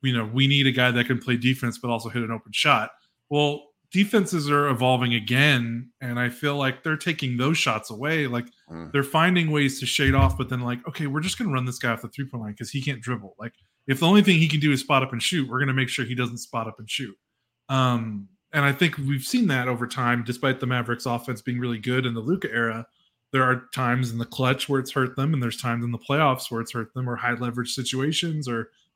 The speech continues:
Speaker 1: against high quality opponents where, you know, Luka and being surrounded by, you know, four other guys that can't dribble or three other guys that can't dribble is not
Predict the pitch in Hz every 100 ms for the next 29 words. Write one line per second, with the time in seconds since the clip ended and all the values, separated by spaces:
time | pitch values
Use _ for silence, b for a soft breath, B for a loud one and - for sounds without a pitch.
0 | 131 123 127 139 135 135 135 123 123 123
1 | 143 175 131 - 131 127 120 _ _ _
2 | 127 127 127 127 _ _ 135 127 196 220
3 | 214 214 208 - 151 143 139 135 156 160
4 | - 143 143 143 131 120 131 120 113 -
5 | 151 156 139 131 127 131 139 131 120 -
6 | 135 131 135 131 139 139 117 - 127 131
7 | 139 139 139 131 131 127 - 120 117 131
8 | 151 160 151 131 165 185 185